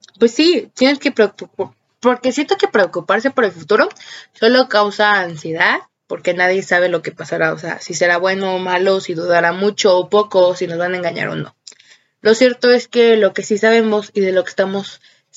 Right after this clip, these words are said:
seguros es que ahora, en el presente, está siendo una buena experiencia. Pensar obsesivamente en el futuro puede arruinar el presente.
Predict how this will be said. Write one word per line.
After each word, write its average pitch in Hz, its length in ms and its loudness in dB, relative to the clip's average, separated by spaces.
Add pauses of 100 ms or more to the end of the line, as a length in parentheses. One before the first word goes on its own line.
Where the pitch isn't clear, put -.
(380)
seguros 208 680 2
es 208 220 -4
que 277 120 0
ahora, 269 560 2
en 196 180 -6
el 185 120 -6
presente, 196 680 2
está 202 220 -4
siendo 220 200 -2
una 233 140 0
buena 220 240 0
experiencia. 226 680 -2 (360)
Pensar 226 340 2
obsesivamente 214 680 0
en 208 80 -4
el 196 60 -6
futuro 190 440 -4
puede 202 160 4
arruinar 185 440 -2
el 180 80 -6
presente. 170 520 -12